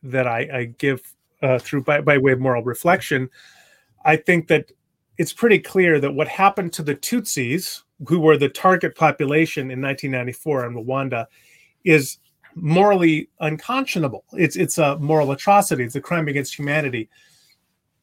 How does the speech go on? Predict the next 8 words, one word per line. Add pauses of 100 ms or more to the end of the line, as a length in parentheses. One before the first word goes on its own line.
(680)
It
is
such
that
God
could
not
possibly